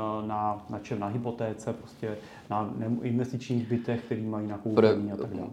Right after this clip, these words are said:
Speaker 2: je, je si potřeba u-, uvědomit, že ty nezletilí děti by měly nějak-, nějaké zástupce, které by je vlastně zas-, zastupovali, eh, při těch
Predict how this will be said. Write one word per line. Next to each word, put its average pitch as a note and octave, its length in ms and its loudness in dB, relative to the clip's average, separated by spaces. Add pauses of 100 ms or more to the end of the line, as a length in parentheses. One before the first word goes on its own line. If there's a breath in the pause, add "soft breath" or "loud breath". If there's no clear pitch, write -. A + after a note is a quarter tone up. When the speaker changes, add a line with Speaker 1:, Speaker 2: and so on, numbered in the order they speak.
(140)
Speaker 2:
je, A2+ 180 6
je A2+ 60 6
si - 120 2
potřeba B2+ 420 4 (280)
u-, A2 140 -2
uvědomit, A2 600 2
že A2 140 -2 (440)
ty A#2 120 0
nezletilí A2+ 640 2
děti A2 280 -2
by G2+ 120 -2
měly G2+ 380 -4
nějak-, F#2+ 300 -6
nějaké F#2+ 380 -2
zástupce, - 500 -8
které F#2+ 280 -2
by F#2+ 400 0
je F#2 180 -4
vlastně F#2 400 -8 (400)
zas-, G#2+ 260 -12
zastupovali, G2 720 2 (520 loud breath)
eh, F#2 280 2 (400)
při F#2 260 -2 (420)
těch - 220 -10